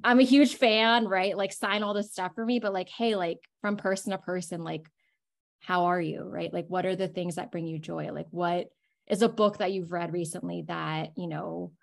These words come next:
you wanna talk about? Just, I think engaging in conversation is what I would love to do with B T S, right?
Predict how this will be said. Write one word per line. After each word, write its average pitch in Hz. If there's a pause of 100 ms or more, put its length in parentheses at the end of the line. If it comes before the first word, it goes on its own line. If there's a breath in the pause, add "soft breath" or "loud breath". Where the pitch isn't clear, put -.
(360)
you 190
wanna 190
talk 180
about? 175
Just, 247
I 349
think 370
engaging 190
in 185
conversation 175
is 165
what 170
I 165
would 170
love 160
to 175
do 165
with 220
B 247
T 262
S, 262
right? 175